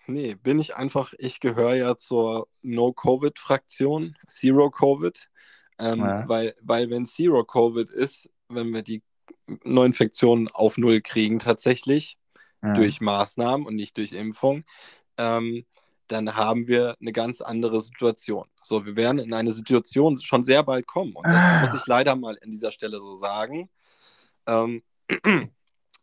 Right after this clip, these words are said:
Speaker 1: Israel, be-, bestes Beispiel dafür, hat eine
Speaker 2: Mhm.
Speaker 1: riesen Impfkampagne gestartet,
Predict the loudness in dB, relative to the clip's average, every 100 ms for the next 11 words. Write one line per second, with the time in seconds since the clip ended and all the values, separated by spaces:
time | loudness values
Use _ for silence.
0 | _ -10 -10 -6 -8 -8 -12 -18 _ -4
1 | -4 -4 -4 -2 -2 -4 -2 0 0 -4
2 | -10 -10 -10 -10 -10 -6 0 4 6 4
3 | 2 -2 0 0 0 -2 0 -2 -2 -2
4 | -4 -4 -2 0 0 2 0